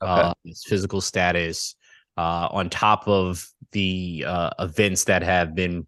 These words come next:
Speaker 2: broadcasted on, on media. Uh, there's, there's more that, uh, reporters, obviously, as we talked about before, uh, people can dig deep and find out really whatever they want, especially when they have reliable sources. And, uh,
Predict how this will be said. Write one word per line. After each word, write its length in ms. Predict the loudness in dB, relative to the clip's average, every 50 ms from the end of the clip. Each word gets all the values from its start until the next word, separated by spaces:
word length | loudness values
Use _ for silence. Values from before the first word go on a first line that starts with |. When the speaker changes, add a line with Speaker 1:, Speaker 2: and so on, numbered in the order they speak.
| _ 0
Speaker 2:
broadcasted 760 | 2 4 4 2 2 0 0 2 2 0 -2 -4 -4 -2 0
on, 280 | 0 0 -2 -4 -8 -6
on 160 | -6 -4 -2 0
media. 520 | 2 2 4 4 4 4 4 4 2 0 -4 -14 -20 -20 -20 -20 -20 _ _ 2
Uh, 260 | 4 4 4 2 2
there's, 280 | 2 2 2 2 0 -4 -2
there's 260 | 0 0 0 0 -2
more 560 | -2 -2 0 2 2 2 2 0 0 -2 -6 _ _ _ _ _ _ _ _ _ _ -2
that, 320 | 0 0 0 0 -4 -8 -10 -6 -4
uh, 220 | -4 -2 -2 -4
reporters, 580 | -4 -6 -4 0 2 2 4 2 0 -2 -4 -6 -4
obviously, 520 | -2 0 0 0 0 0 0 0 0 0 0
as 120 | -2 -2
we 100 | -2 -2
talked 260 | 0 0 0 0 0
about 240 | -2 0 0 0 -2
before, 480 | -4 -4 -2 0 2 2 2 0 -4 -8 -16 -20 -20 -20 _ _ -6 -4
uh, 320 | -2 -2 -2 -2 -2 -4 -8 -12 -20 _ _ _ _ _ 0 2
people 240 | 4 6 6 6 4
can 160 | 4 2 2
dig 220 | 4 2 2 2
deep 220 | 2 0 0 0 -2
and 100 | -4 -2
find 220 | 0 0 2 2
out 220 | 2 0 0 -2 -4
really 280 | -2 -2 0 0 -2
whatever 300 | -2 0 0 -2 -2 -2
they 100 | -4 -4
want, 300 | -4 -2 -2 -4 -4 -4
especially 340 | -6 -2 -2 -2 -2 -2 -4
when 120 | -4 -4
they 60 | -2 0
have 180 | -2 -2 0
reliable 400 | 0 0 2 2 0 -2 -6 -8
sources. 520 | -8 -6 -6 -6 -6 -6 -8 -10 -10 -8 -6
And, 300 | -6 -4 -4 -4 -4 -4
uh, 240 | -4 -4 -4 -4